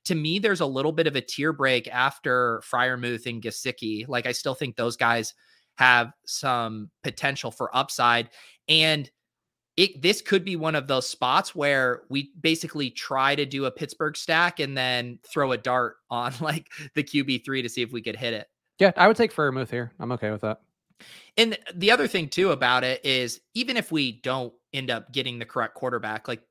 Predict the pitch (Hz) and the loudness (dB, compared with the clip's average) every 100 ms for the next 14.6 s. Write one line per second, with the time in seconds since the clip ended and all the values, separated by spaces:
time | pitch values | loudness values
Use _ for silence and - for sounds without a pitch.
0 | _ 151 143 - 220 214 190 143 139 135 | _ -6 -6 -2 0 0 -2 -4 -4 -4
1 | 127 120 117 _ 127 131 123 127 - 135 | -4 -6 -10 _ -6 -2 0 0 0 -4
2 | 123 117 113 - - 135 117 110 92 120 | -2 -4 -6 -12 -4 -2 -2 -4 -8 -12
3 | 120 127 123 _ _ _ 143 151 147 - | -4 -4 -4 _ _ _ 2 2 0 -12
4 | _ 143 - 170 185 180 151 139 135 123 | _ -6 -4 0 2 4 2 2 0 -6
5 | 143 120 147 143 139 120 127 131 127 - | -10 -6 -2 -4 -6 -4 -4 -4 -6 -6
6 | 135 135 _ - 139 123 120 117 110 226 | -8 -8 _ -6 -2 0 -2 -4 -6 -6
7 | - 190 185 147 127 120 120 120 127 113 | -4 -2 0 -2 -4 -4 -4 -2 -4 -2
8 | 139 123 - 120 123 147 175 151 - 143 | -2 -4 -4 -4 -2 -2 -2 -8 -6 -8
9 | - 143 135 - _ _ 135 - 175 190 | -4 -2 -2 -4 _ _ -4 -2 -2 -4
10 | 175 147 143 131 131 110 165 156 131 113 | -4 0 2 2 -4 -2 0 2 2 0
11 | 113 - _ - 127 156 170 143 123 - | -2 -10 _ -10 2 2 2 -2 -4 -4
12 | 131 120 110 143 139 135 131 123 123 135 | -2 -2 0 0 0 -6 -6 -4 -4 -4
13 | 110 120 113 - 147 131 117 107 - _ | -6 -6 -6 -6 -8 -4 -4 -4 -10 _
14 | _ _ - 147 120 | _ _ 0 0 0